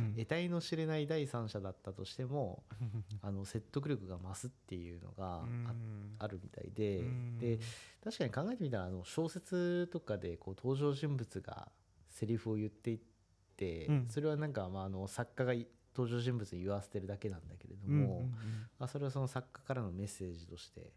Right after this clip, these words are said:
Speaker 2: 載ってるみたいな。
Speaker 1: うん。そうだよね。
Speaker 2: あの、ゲーテ、ゲーテがファウストに、あの、「簿記は世界最大の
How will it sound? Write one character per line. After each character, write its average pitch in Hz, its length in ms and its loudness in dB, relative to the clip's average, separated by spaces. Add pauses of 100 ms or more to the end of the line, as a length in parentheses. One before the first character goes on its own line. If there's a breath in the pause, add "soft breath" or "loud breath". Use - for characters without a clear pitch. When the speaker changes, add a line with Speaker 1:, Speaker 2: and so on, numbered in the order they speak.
(420 loud breath)
Speaker 2:
載 98 120 -4
っ - 20 -2
て 95 220 -4
る 92 120 -2
み - 80 -10
た - 140 -12
い 82 100 -10
な。 82 280 -10 (240)
Speaker 1:
う 139 40 -4
ん。 139 540 0 (300)
そ 143 160 0
う 123 40 2
だ 110 60 -2
よ 101 60 -2
ね。 95 60 -4
Speaker 2:
あ - 20 -2
の、 95 60 -2
ゲ 104 180 4
ー 104 80 -2
テ、 107 80 -8 (240)
ゲ 120 140 6
ー 120 40 -2
テ 98 140 0
が 82 260 -2 (420 loud breath)
フ - 60 -2
ァ 110 60 4
ウ 113 80 4
ス - 80 -12
ト 95 160 -2
に、 87 320 -6
あ 95 80 -4
の、 90 120 -6
「簿 98 160 -4
記 - 160 -4
は 101 360 0
世 - 160 -6
界 95 160 -4
最 98 240 -4
大 95 80 -2
の 95 120 0